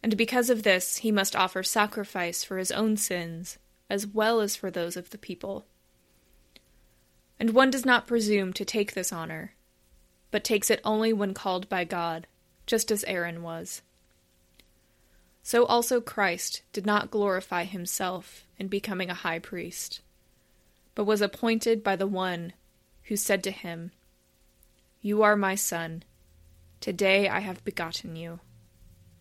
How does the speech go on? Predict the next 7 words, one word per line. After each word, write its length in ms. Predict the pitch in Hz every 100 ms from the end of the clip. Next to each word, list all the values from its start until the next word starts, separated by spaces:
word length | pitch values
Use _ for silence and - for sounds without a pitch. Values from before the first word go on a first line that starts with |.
| - _ - - _ _ _ _ _
As 160 | - 208
he 80 | 214
says 280 | 226 208
also 500 | - 202 208 - 196
in 100 | 185
another 300 | 180 175 180
place, 580 | 180 - 170 170 - -